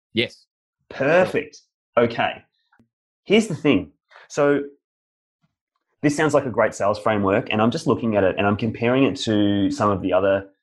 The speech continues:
Speaker 2: frameworks that I've worked with when I've done with other experts who are great at selling. And what I'm seeing is some universal principles stand out.
Speaker 1: Mm.
Speaker 2: Get in rapport. Make sure that you put up front what is the outcome of this conversation. Understanding where your clients are at, is it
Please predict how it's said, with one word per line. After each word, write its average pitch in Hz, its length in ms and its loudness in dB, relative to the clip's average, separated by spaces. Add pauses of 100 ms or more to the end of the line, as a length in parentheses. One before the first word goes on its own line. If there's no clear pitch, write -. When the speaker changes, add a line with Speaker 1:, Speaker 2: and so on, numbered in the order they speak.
(300)
Speaker 2:
frameworks 101 640 0
that 92 100 0
I've 92 220 4
worked 95 340 0
with 90 200 -4
when 92 100 2
I've 90 80 0
done 95 140 2
with 92 120 -2
other 95 200 2
experts 92 400 0
who 90 100 -4
are 87 40 -4
great 92 200 4
at - 80 -10
selling. 110 360 0 (220)
And 113 100 0
what 113 120 4
I'm 104 100 -2
seeing 139 480 0
is 95 160 -4
some 98 160 -6
universal 95 440 2
principles 82 460 -8
stand 76 260 -8
out. - 640 -16
Speaker 1:
Mm. 95 40 -14
Speaker 2:
Get 98 160 0
in 110 100 2
rapport. 120 580 0
Make 95 180 0
sure 113 340 -2
that 98 200 0
you 104 180 -2
put 110 140 0
up 92 140 2 (140)
front 104 320 -2
what 101 160 2 (360)
is 110 200 0
the 107 200 -2
outcome 98 300 0
of 90 120 -2
this 90 160 -4
conversation. 98 500 -2 (160)
Understanding 90 400 -2
where 85 120 -2
your 85 100 -6
clients 82 340 -2
are - 200 -4
at, 165 240 0 (280)
is 95 140 -8
it 92 100 -6